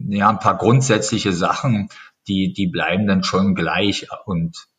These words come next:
wenn man natürlich aus einer Erfahrung heraus spricht, und, äh, meine, da wird man ja sehr viel darauf angesprochen, äh, was wirklich vielleicht in, in meiner Vergangenheit war, auch, äh, in der ehemaligen D D R und dann auch in der Wendezeit.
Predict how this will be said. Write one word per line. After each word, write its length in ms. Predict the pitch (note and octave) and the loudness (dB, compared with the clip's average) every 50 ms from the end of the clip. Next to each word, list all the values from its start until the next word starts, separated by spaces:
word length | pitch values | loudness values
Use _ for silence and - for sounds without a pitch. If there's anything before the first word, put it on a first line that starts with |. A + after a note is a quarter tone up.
| _ _ _ | _ _ _
wenn 260 | - G#2+ F#2 F#2 F2+ | -14 -6 -4 -2 2
man 140 | G#2 A#2 G#2 | 4 4 4
natürlich 440 | F#2+ - - - - G2+ G2+ - - | 4 2 0 -2 -2 -2 -2 -2 -2
aus 220 | F#2+ G2 F#2+ - | -2 -2 -2 0
einer 120 | G2 F2+ E2+ | 0 0 0
Erfahrung 600 | F2 - - - E2 E2+ G2+ A2+ A#2+ B2 A2 G2+ | 0 -2 -2 -2 0 2 2 2 4 2 2 2
heraus 380 | G#2 G2 F2+ F2+ F#2+ G2+ G2+ | 2 2 2 2 2 0 0
spricht, 480 | - - - G#2+ G#2+ A2 - - - - | -2 -6 -4 -2 0 0 -2 -4 -8 -6
und, 240 | F#2 F2 E2 E2 G2 | -4 -4 -4 -2 -2
äh, 140 | F2+ F2 F2 | -2 0 2
meine, 260 | F2+ F2+ F#2 F#2 F#2 | 2 2 4 2 4
da 140 | F2+ F2+ E2+ | 2 2 0
wird 160 | F2+ G2 F#2 | 0 0 0
man 120 | - G2 F#2+ | 2 4 4
ja 100 | F2 E2 | 2 2
sehr 160 | - G2 F#2+ | 0 -2 -2
viel 180 | - - G#2+ G2 | -2 -2 0 0
darauf 160 | F#2+ E2+ - | 0 0 0
angesprochen, 640 | - - G#2 A2 G#2+ - - G2+ F2+ - G2 F#2 - - - - - - - _ _ _ - | -2 -4 -2 -2 -2 -2 -2 -4 -4 -2 -4 -6 -6 -8 -16 -20 -20 -20 -20 _ _ _ -6
äh, 220 | F2 F2 F2 F2+ F2 - - | -2 -2 -2 -2 -4 -4 0
was 300 | - F2 F2+ - - - | 0 0 0 0 -4 -2
wirklich 300 | G2 F2+ F2+ - F#2+ - | -4 -4 -2 -2 -6 -4
vielleicht 360 | - G2 E2 E2+ F2 - - | -4 -4 -4 -4 -6 -6 -10
in, 200 | G2+ E2 F2+ F#2 | -6 -2 0 0
in 160 | F#2 F#2+ F#2+ F#2 | 0 -2 -2 -2
meiner 220 | F#2 F#2 F2 E2 | 0 0 0 0
Vergangenheit 600 | - - - - E2+ F#2 G#2 G#2+ G#2 G2+ F#2+ F#2 | 0 -2 -2 2 2 2 2 4 2 2 2 2
war, 300 | - F2+ F2+ F#2 F#2 - | 2 2 2 2 0 0
auch, 280 | F2+ F2 E2 - - - | -2 -2 -2 -4 -4 -4
äh, 260 | F2 E2 D#2+ E2 E2+ - _ - | -2 -2 -2 -4 -6 -10 _ -6
in 100 | F2+ F2 | -4 -2
der 100 | F2+ F#2+ | -2 -2
ehemaligen 600 | F#2+ F#2 F#2 F#2+ F2+ E2+ F2 E2+ F2 F2 E2 E2+ | 0 0 2 2 2 2 0 0 -2 -2 -4 -4
D 100 | F#2+ E2 | -6 -4
D 80 | F2 | -4
R 400 | F2 E2 E2 F2 F#2+ G#2 G#2+ G#2 G2 | -4 -2 0 2 2 4 4 2 2
und 140 | F2+ - | 0 0
dann 140 | - F2 F#2 | 0 0 0
auch 180 | F2+ E2+ - - | 0 -2 -4 -6
in 80 | F2+ E2 | -8 -6
der 160 | E2 E2 D#2+ | -4 -4 -2
Wendezeit. 640 | - F#2 G#2 A2 G#2+ F#2+ - - - F#2+ F#2 F#2 F2+ | -2 -2 -2 -2 -2 -4 -4 -4 -2 0 -2 -2 -2